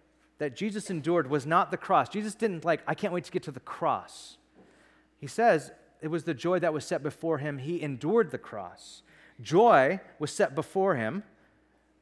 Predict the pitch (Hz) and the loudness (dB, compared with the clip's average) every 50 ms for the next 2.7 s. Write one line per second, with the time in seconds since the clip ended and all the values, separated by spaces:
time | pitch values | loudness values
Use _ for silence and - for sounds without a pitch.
0 | _ _ _ _ - 139 175 175 165 180 175 139 - - - 165 180 170 - 185 | _ _ _ _ 4 4 4 6 6 2 0 0 -4 -8 0 0 0 2 2 2
1 | 220 196 139 - 180 175 175 170 175 190 208 202 190 170 - - 156 131 110 104 | 0 0 2 0 2 2 4 4 4 4 4 2 0 -4 -4 -4 -2 -2 -2 -2
2 | - - 156 208 226 202 269 247 - - - 214 202 165 | -4 0 2 2 2 4 2 -2 -2 -2 2 2 2 2